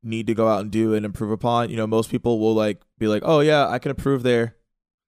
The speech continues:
and then never do anything about it, right? And we'll just move on and it'll be like, whatever.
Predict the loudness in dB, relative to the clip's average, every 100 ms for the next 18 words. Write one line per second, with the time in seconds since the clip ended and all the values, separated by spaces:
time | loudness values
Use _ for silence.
0 | _ _ _ _ _ -4 -2 -4 -8 -16
1 | -2 2 2 2 2 0 0 -2 -2 2
2 | 4 2 0 _ _ 2 4 2 0 _
3 | -4 0 4 4 4 2 -2 _ -10 -6
4 | 0 2 4 4 4 2 -2 _ -4 0
5 | 0 2 0 0 0 2 2 2 -2